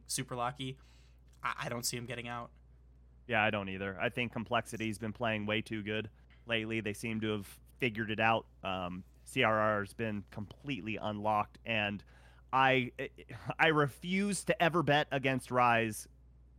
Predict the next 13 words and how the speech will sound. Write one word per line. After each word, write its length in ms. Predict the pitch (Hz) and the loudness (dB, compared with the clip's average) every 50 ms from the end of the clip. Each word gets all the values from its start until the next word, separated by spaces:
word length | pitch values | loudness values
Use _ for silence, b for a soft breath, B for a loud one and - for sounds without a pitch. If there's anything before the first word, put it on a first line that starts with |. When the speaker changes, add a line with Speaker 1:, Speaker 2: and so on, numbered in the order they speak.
| - - 120 | -14 -6 -2
Speaker 2:
at 100 | 123 120 | 2 2
a 220 | 113 113 110 - | 4 2 2 0
live 260 | - 113 113 113 107 101 | 0 2 2 2 2 0
event. 320 | 98 95 101 95 90 - - | -2 -4 -4 -4 -6 -8 -8
Like, 160 | 98 98 101 98 | -6 -6 -2 2
that 200 | 113 117 117 110 | 2 4 4 4
dude, 340 | 113 113 113 110 110 101 - - - - - - - - - - - - - - - - b b b b | 2 0 0 0 -2 -4 -8 -16 -20 -20 -20 -20 -20 -20 -20 -20 -20 -20 -20 -20 -20 -20 b b b b
Speaker 1:
He 140 | 170 - - | -12 -8 -2
Speaker 2:
like 200 | 113 120 123 117 | 2 2 2 0
he 140 | - 123 117 | 0 -6 -6
said 460 | 107 - 135 123 117 117 117 113 92 | -4 0 2 4 4 4 2 0 0
last 340 | 107 120 120 120 120 - - | 4 4 6 4 4 2 -2
year 320 | 127 123 123 120 120 113 | 0 2 2 2 0 0